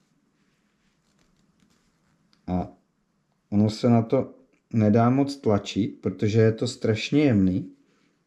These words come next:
by to člověk jako neroztrhl. Takže tak spíš, no, to je úplně blbě.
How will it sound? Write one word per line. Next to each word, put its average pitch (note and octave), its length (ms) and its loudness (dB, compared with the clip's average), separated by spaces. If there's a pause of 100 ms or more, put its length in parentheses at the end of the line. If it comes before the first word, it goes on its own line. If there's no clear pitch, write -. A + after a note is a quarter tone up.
(220)
by G2+ 120 -2
to G#2+ 140 0
člověk A2+ 360 0
jako A#2 500 -2
neroztrhl. G#2+ 880 -2 (580)
Takže G2+ 280 -4
tak G2+ 220 -4
spíš, - 500 -10 (680)
no, B2 420 2
to C#3 60 0
je C3 60 4
úplně C3 380 0
blbě. A2+ 500 -4